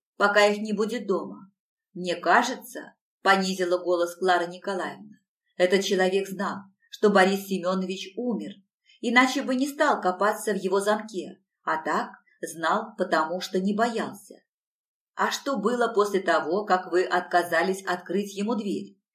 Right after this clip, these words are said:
спросил Андрей, отходя от окна. «Он сразу ушел?» «Я ему про сына рассказала», напомнила женщина, «а он мигом так в сторону подался,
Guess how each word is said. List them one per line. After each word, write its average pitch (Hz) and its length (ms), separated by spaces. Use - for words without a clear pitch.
спросил 165 520
Андрей, 151 580
отходя 170 540
от 185 180
окна. 143 420
«Он 208 180
сразу 226 420
ушел?» 156 520
«Я 180 220
ему 185 240
про 180 160
сына 196 340
рассказала», 147 720
напомнила 156 580
женщина, 151 500
«а 180 180
он 208 320
мигом 175 440
так 156 200
в - 20
сторону 170 480
подался, 147 540